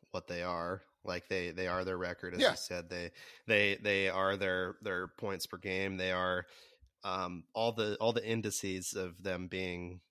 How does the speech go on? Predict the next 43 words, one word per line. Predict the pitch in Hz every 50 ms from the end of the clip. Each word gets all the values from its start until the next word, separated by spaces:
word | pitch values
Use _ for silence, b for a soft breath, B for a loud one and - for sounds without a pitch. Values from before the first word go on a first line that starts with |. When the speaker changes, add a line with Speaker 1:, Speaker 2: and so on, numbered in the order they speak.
| _ _ _ _ _ _ -
Speaker 1:
you | 90
know, | 85 80 - 90 -
just | - - 92 - 98
not | 92 87 90
a | 90
very | 92 90 90 90
good | 90 101 90 87 -
team. | - 110 104 92 85 82 - _ _ _ _ _ _ _ _ _ _ _ _ _ _ _ _ _ _ _ _ _ _ _ _ _
And, | 120 120 120 117 117 113 110 110 107 101 - - _ _ _ _ _ _ _ _ _ _ _ _ _ _ _ _ _ _
you | - 120
know, | 110 104
that | 123 127 127 95
obviously | 107 110 117 120 110 - - 101
can | - - - - - 107 107 110 110 113 113 117
turn | 113 - 123 117 117 117
around. | 110 110 113 110 113 117 120 127 131 123 - -
That's | 107 98 95 -
something | - - 104 98 98 - 101 98
that | 95 90 - -
is | 98 92 98 104 98 -
possible | - - 104 92 95 107 - - 101 110 110 107
for | - - 113
them | 101 98 101 101
to | - 104
go | 104 101 101
on | 107 104 104
a | 98
tear | - - 117 107 110 110 110 117
Speaker 2:
Yeah, | - 214 - 113
they're | 135 170 180 175
Speaker 1:
in | 165
the | 160
Speaker 2:
not | 175 -
Speaker 1:
back | 117 139
half | 147 156
of | - 151
the | -
Speaker 2:
mathematically | 131 135 139 139 131 160 156 160 156
Speaker 1:
season. | 160 160 165 131 123 - - _ - - - - _ -
Speaker 2:
excluded, | - 123 - - - 131 123 101 90 80 85 - - _ -
uh, | 123 113 113 113 113 110 113 113 113
from, | - - 120 110 110 110 107 107 110 110 - - _ _ -
from | 139 - 123 110 104 101 98 95 92